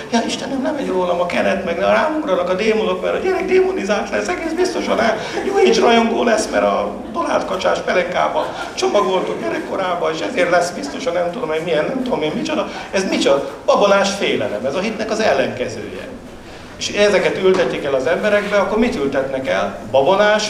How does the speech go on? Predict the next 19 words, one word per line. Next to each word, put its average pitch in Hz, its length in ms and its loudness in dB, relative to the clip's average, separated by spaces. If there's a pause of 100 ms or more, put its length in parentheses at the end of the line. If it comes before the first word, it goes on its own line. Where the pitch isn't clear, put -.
félelmeket 160 720 2 (100)
ültetnek 143 400 -4
el, 131 180 -2
és 117 140 -8
akkor 151 220 -2
hadd 208 180 2
mondjam 139 300 -2
itt 123 160 -6
el, 147 180 4
drága 139 300 2
testvéreim, 139 520 -4
és 143 140 -8
azt 147 120 -10
kérlek 127 320 -2
benneteket, 117 360 -4
hogy 117 120 -10
jól 165 200 0
jegyezzétek 120 680 0
meg. 80 160 -6